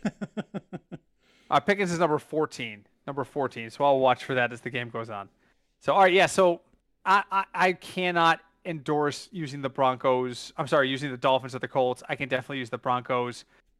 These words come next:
Speaker 2: Like, I'm looking at the rest of them, like, the Commanders are the next value pick, but they're playing Philly. The Giants, they're only twenty-four hundred. I think I'd rather pay twenty-seven hundred for the Broncos. I just, I just do.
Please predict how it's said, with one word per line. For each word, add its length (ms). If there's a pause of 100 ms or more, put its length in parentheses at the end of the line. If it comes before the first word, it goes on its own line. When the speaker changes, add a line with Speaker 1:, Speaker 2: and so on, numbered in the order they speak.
(840)
Speaker 2:
Like, 300
I'm 160
looking 220
at 80
the 60
rest 180
of 60
them, 40
like, 220
the 80
Commanders 600
are 60
the 120
next 240
value 340
pick, 300
but 80
they're 80
playing 240
Philly. 500 (720)
The 80
Giants, 840 (1120)
they're 120
only 160
twenty-four 540
hundred. 520 (400)
I 140
think 200
I'd 140
rather 320
pay 520
twenty-seven 600
hundred 260
for 80
the 100
Broncos. 640 (1120)
I 100
just, 260
I 120
just 200
do. 240